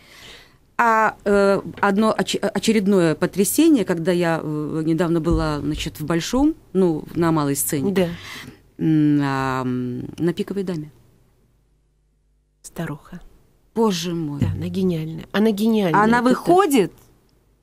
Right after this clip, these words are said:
Speaker 1: и рядом с ней нет никого.
Speaker 2: Мгм.
Speaker 1: Ни одного певца, ни одного вокалиста, нет никого. Какая там сумасшедшая энергетика, какой драматизм, какая актриса. Божественная просто.
Speaker 2: Да.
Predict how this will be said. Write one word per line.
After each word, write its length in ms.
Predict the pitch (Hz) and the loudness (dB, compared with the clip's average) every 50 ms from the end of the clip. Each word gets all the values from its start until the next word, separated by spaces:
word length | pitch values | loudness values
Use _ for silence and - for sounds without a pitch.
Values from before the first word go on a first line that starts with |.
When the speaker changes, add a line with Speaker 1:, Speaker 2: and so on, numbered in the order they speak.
| _ _ - | _ _ 0
Speaker 1:
и 100 | 180 190 | 2 4
рядом 340 | 185 190 185 165 170 165 170 | 4 4 4 4 2 2 2
с 160 | - - - | 0 0 2
ней 220 | 202 208 226 247 | 2 4 6 6
нет 240 | 226 185 170 165 - - | 6 4 4 2 2 0
никого. 760 | 156 165 170 170 175 190 185 - 202 208 208 220 220 214 - 143 - - | 0 2 2 4 2 2 2 2 0 0 2 0 0 0 -2 -4 -10 -14
Speaker 2:
Мгм. 280 | - 220 220 214 214 - _ _ _ _ _ _ _ _ _ _ _ _ - | -12 -12 -12 -12 -14 -18 _ _ _ _ _ _ _ _ _ _ _ _ 0
Speaker 1:
Ни 260 | - 233 269 285 294 | 4 6 8 8 8
одного 540 | 302 302 240 269 285 294 294 240 277 311 311 | 6 6 6 6 6 6 6 4 4 2 2
певца, 540 | - 302 302 294 - - - - 247 220 220 | 4 0 0 0 -2 -6 -2 0 2 4 4
ни 120 | 220 220 220 | 4 4 2
одного 360 | 220 196 202 233 220 220 240 | 2 2 0 0 0 0 0
вокалиста, 600 | 202 226 214 - 220 214 208 202 190 - - 202 | 0 0 0 0 0 0 0 -2 -2 -2 -2 0
нет 340 | 220 240 254 285 285 285 285 233 | 4 6 6 6 6 4 2 4
никого. 1000 | 233 247 254 269 294 294 285 - 285 277 269 240 226 233 226 196 165 147 147 - - _ - - _ _ _ _ _ _ - | 6 8 8 8 8 6 6 4 2 2 2 2 2 4 4 4 4 2 0 -4 -12 _ -20 -20 _ _ _ _ _ _ 0
Какая 920 | - 262 254 254 - - _ - - - 339 311 302 294 294 285 262 262 | 2 2 2 2 -2 -16 _ -6 0 2 4 4 6 6 6 6 4 4
там 240 | 269 - 254 233 233 | 2 2 0 0 2
сумасшедшая 680 | 226 - 214 208 202 196 - - 208 190 - - 185 185 | 0 0 0 2 2 2 2 0 -2 -2 0 0 2 2
энергетика, 680 | 180 175 170 175 160 160 151 143 - 147 - - 123 - - - - - - - - - - | 2 2 0 0 0 0 -2 -2 -4 -8 -8 -8 -12 -12 -14 -20 -18 -16 -16 -16 -16 -10 -4
какой 360 | - 247 - - 302 311 277 | -2 -2 0 4 4 6 6
драматизм, 720 | 214 269 262 262 254 254 262 262 - 262 269 214 202 208 196 | 6 6 4 4 4 4 4 2 4 4 4 4 4 2 2
какая 480 | - 226 214 - 214 208 214 208 208 185 | 2 0 -2 0 -2 -2 0 0 -2 -2
актриса. 680 | - - - - 165 165 - - - 147 - - - _ _ _ _ _ _ _ _ _ _ _ _ _ _ _ _ _ _ _ _ - | -4 -6 -12 -12 -10 -6 -6 -4 -4 -6 -8 -12 -16 _ _ _ _ _ _ _ _ _ _ _ _ _ _ _ _ _ _ _ _ -6
Божественная 840 | 160 160 196 196 170 160 190 196 175 - - - 143 139 139 139 135 | -2 0 0 0 0 0 0 -2 -2 -2 -6 -6 -6 -6 -6 -8 -10
просто. 300 | 139 - 139 139 - 196 | -12 -12 -14 -12 -10 -10
Speaker 2:
Да. 320 | 185 170 214 190 170 170 | -8 -6 -6 -8 -8 -10